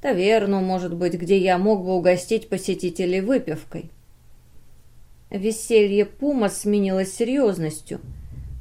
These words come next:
Нахмурившись, он на несколько секунд уставился в пространство, после чего прищёлкнул пальцами и хихикнул. «Хм, придумал!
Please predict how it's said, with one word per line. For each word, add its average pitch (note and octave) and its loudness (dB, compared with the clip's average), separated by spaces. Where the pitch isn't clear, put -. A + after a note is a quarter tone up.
Нахмурившись, C4 -2
он C4+ -2
на A3 2
несколько G3+ 0
секунд A#3 -4
уставился F#3 0
в - -16
пространство, F3+ -2
после D#4 -4
чего A#3 0
прищёлкнул G3+ -2
пальцами C4 2
и F#3+ 2
хихикнул. F#3+ -6
«Хм, D4+ -4
придумал! B3 4